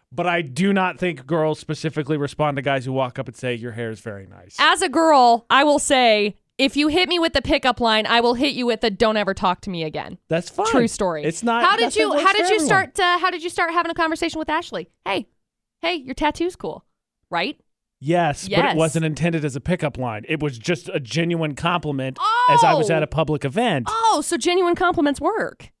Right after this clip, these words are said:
Speaker 2: Weird.
Speaker 1: No.
Speaker 2: Yes.
Speaker 1: In this, no, <laughs> no, they don't, because the, what you're leaving out, you do this every time. You leave out the rest of the story.
Speaker 2: The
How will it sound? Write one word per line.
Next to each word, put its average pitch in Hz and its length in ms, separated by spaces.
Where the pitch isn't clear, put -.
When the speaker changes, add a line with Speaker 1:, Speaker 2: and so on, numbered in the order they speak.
Speaker 2:
Weird. 311 320
Speaker 1:
No. 110 600
Speaker 2:
Yes. 180 440
Speaker 1:
In 139 160
this, 165 260
no, 226 240
<laughs> - 500
no, - 60
they 330 160
don't, 349 360
because 226 340
the, 220 100
what 226 240
you're 277 140
leaving 320 400
out, 269 160
you 330 160
do 403 200
this 403 180
every 294 360
time. 277 320
You 269 180
leave 349 160
out 320 160
the 294 140
rest 285 320
of 294 140
the 262 80
story. 285 640
Speaker 2:
The - 140